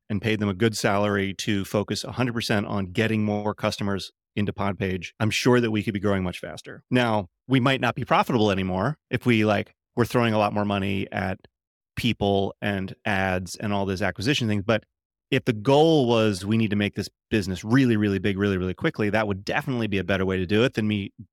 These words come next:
literally D Ming people on Twitter after building them a website and being like, "I built your website. Would you even like to look at it?" It's just not, it, it, it's not a very efficient way to do it. I just have never been,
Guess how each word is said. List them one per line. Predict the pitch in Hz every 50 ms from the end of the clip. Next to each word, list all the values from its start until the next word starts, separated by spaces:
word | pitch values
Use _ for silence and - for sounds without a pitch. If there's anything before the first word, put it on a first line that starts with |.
| _
literally | 107 107 113 139 175 170 165 151 147 135
D | 113 127 131 127 123 117
Ming | 113 113 110 104
people | - 113 - - 107
on | 104 101 95
Twitter | - - 110 101 104 104
after | 107 101 - - 101 90
building | 85 107 107 107 110 107
them | 104 104 104 104
a | 101
website | 98 101 98 92 - - 98 95
and | 95 92
being | 104 107 107
like, | 104 98 - _ -
"I | 113
built | 98 135 131 127 -
your | 123 120 120
website. | 107 - 117 110
Would | 107 98
you | 104 107
even | 104 107 107
like | 107 98 -
to | - 90
look | 90 92 95 - -
at | - -
it?" | - -
It's | 104 110 -
just | - - 127 123 123
not, | 117 110 110 107 104 98 - _ _ _ _ _ _ _ _ _ _ _ _ _ _ _ _ _ _ _ -
it, | - - _ -
it, | 123 - _ _
it's | - 120 - 123
not | 123 127 123 120
a | 110
very | 107 107 104
efficient | 98 - 107 92 - 104 98
way | 92 90
to | 92
do | 87 95 98 98
it. | 95 - - _ _ -
I | 127 139 160 214 220
just | - 226 - -
have | 139 110 104
never | 104 107 107 101 - 123
been, | 101 95 110 107 104 104 104 104 101